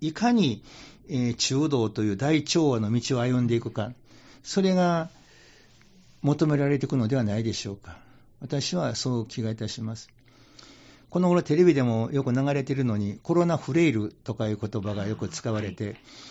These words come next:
Speaker 1: えー、コロナの関係で、えー、自宅にずっとこもっているので、えー、その中で、えー、運動不足になったりして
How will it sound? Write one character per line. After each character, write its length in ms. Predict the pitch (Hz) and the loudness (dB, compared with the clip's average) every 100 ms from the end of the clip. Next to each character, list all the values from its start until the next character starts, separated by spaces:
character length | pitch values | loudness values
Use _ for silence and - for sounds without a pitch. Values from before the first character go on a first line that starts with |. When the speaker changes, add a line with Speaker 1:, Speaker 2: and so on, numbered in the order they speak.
| - | -12
Speaker 1:
え 100 | - 117 | -6 -4
ー、 20 | |
コ 140 | 170 | 0
ロ 120 | 170 | 2
ナ 100 | 131 | 2
の 140 | 113 104 | 0 -2
関 260 | 117 120 | -2 -2
係 260 | 120 123 117 | -2 -2 -2
で、 300 | 120 120 120 - - - - | -2 -6 -8 -20 -20 -18 -10
え 220 | 110 107 | -6 -6
ー、 20 | |
自 180 | 101 120 | -6 -4
宅 240 | 131 131 | -2 0
に 220 | 131 135 131 - | 0 0 -2 -6
ず 120 | 147 | -6
っ 20 | |
と 160 | 147 110 | -4 -4
こ 120 | 135 | -2
も 120 | 139 | 0
っ 40 | 135 | -2
て 140 | 135 | -2
い 40 | 127 | -2
る 100 | 120 | -2
の 160 | 98 | -4
で、 240 | 101 95 - - - - - | -6 -8 -10 -20 -20 -20 -12
え 420 | 127 113 110 110 | -6 -4 -4 -4
ー、 20 | 107 | -4
そ 160 | 143 | -2
の 60 | 139 | 0
中 280 | 117 113 135 | 0 -2 0
で、 300 | 120 101 - - - - | 0 -2 -8 -20 -20 -10
え 320 | 117 101 101 | -6 -4 -2
ー、 40 | 131 | 2
運 160 | 135 | 2
動 120 | 123 | 2
不 100 | 117 117 | 0 -2
足 200 | 120 113 | -2 -2
に 80 | |
な 120 | 101 101 | -2 -4
っ 100 | - | -6
た 120 | 110 | -4
り 120 | 110 | -4
し 100 | - | -4
て 280 | 117 95 | -6 -6